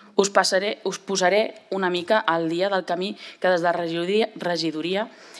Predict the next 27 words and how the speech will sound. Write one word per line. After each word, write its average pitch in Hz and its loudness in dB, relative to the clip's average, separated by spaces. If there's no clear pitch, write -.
hem 226 0
portat, 190 2
eh, 160 0
per 170 -4
poder 170 0
arribar 180 -2
on 165 -4
estem 147 -6
ara. 139 -8
El 165 2
dos 165 -2
mil 165 0
quinze, 220 -2
quan 170 2
vaig 185 -2
assumir 165 0
el 170 4
repte 175 -4
de 175 4
portar 180 -2
la 196 -2
regidoria 170 -4
d'Igualtat, 160 -2
vaig 202 4
veure 214 2
que 185 -2
encara 170 0